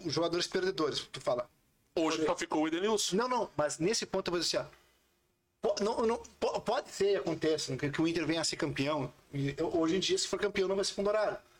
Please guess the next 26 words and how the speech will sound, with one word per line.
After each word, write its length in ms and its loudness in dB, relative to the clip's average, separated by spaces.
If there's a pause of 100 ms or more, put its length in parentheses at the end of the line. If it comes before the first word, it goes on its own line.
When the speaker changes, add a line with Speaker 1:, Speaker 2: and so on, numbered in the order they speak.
(320)
Speaker 1:
Ah, 300 2 (120)
se 200 -4
for 160 -2
campeão 320 0
ano 100 0
que 80 -2
vem, 220 2
o 20 4
Edenilson 320 0
não 60 -2
ficar, 280 0
não 140 0
vai, 180 0
ou, 220 2 (100)
ou 60 4
nos 120 2
próximos 300 -2
anos 100 2
não 60 -2
vai 100 0
ser 100 -4
com 60 2
o 20 -2
Edenilson. 320 2
Tudo 160 0
bem, 200 0